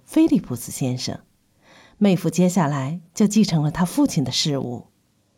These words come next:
贝内特太太还有个兄弟住在伦敦，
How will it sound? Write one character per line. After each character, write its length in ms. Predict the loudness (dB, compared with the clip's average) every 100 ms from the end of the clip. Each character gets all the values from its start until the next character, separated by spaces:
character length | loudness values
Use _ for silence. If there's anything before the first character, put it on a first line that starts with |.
| _ _ 0
贝 160 | 0 2
内 120 | 0
特 120 | -2
太 240 | 0 0
太 340 | 0 -2 -6 -10
还 160 | -2 2
有 160 | 2
个 100 | 0
兄 340 | -4 2 4 4
弟 300 | 0 -2 -8 _ -2
住 120 | 0
在 160 | 0
伦 200 | -2 -4
敦， 380 | 0 2 2 -2